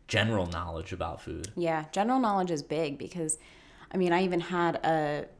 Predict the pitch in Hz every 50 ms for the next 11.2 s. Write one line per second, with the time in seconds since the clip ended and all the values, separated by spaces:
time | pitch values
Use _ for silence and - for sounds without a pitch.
0 | - - - - - - 175 175 165 180 185 190 185 185 185 - - - - -
1 | - - - - - - - - 202 175 160 151 139 139 127 - - - - -
2 | - - - - 180 165 156 147 - 151 156 160 160 160 165 160 - - 175 165
3 | 165 160 160 151 - - - 165 156 151 147 143 143 143 - - - - - 165
4 | 170 156 151 151 156 - 160 156 - 156 147 147 147 147 - 151 - - 151 147
5 | 151 151 147 147 156 147 139 139 139 - - - - - - - - - - -
6 | 165 165 160 156 143 143 143 143 147 - - - - - - - - - 185 180
7 | 175 175 175 - - - - - - - - - - 196 208 226 254 285 285 262
8 | 214 - 165 160 175 180 - 226 226 220 240 240 240 233 - - 262 254 254 254
9 | 254 262 247 247 190 170 - - - 226 220 196 147 123 - - - - - -
10 | - - - 165 160 165 160 147 139 135 - - - - - - - - - -
11 | - 95 -